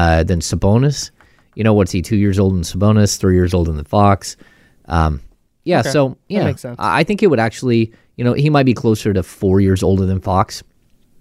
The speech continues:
Speaker 1: but having a thirty-year-old isn't a bad thing.
Speaker 2: A
Speaker 1: And
Speaker 2: thirty-year-old who's won a title,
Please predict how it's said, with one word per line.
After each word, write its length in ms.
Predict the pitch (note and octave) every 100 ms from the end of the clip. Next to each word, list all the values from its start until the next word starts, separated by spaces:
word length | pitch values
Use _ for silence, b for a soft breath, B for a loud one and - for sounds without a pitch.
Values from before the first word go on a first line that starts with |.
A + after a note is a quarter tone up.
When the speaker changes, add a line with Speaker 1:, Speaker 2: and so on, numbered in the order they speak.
| _ _ _ - -
Speaker 1:
but 180 | C3
having 300 | A#2+ C#3+ E3
a 40 | A2
thirty-year-old 880 | - A2+ B2+ A2+ G2+ F#2 F2 E2+ - b b b b -
isn't 220 | A2 A#2
a 60 | F#2
bad 340 | D#2 E2 F#2+
thing. 240 | - C2+ C2+
Speaker 2:
A 40 |
Speaker 1:
And 80 | E3
Speaker 2:
thirty-year-old 440 | A#3+ D4 A#3+ A3
who's 140 | E3+ D3
won 160 | D#3+
a 60 | C3+
title, 420 | C3 A#2+ A2 -